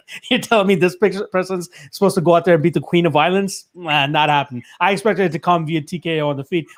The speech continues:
but I'll take a knee bar as well. So good win for, for Lipski right there. But,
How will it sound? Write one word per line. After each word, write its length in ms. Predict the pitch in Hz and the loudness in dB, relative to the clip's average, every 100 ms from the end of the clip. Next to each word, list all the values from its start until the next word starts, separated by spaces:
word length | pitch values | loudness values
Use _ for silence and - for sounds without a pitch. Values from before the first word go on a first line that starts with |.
| - | -2
but 80 | 160 | -2
I'll 100 | 156 | 0
take 160 | 170 | -4
a 60 | 151 | -4
knee 160 | 151 | -4
bar 200 | 147 143 | -2 -2
as 160 | 131 123 | -2 -4
well. 160 | 143 127 | -6 -6
So 140 | 143 | -8
good 160 | 131 143 | -8 -6
win 200 | 143 131 | -6 -6
for, 220 | 135 123 _ _ | -8 -8 _ _
for 120 | 170 | -2
Lipski 400 | 139 151 - 139 | -2 -4 -4 -2
right 200 | 139 127 | -2 -2
there. 180 | 139 131 | -2 0
But, 240 | 160 151 | 0 -2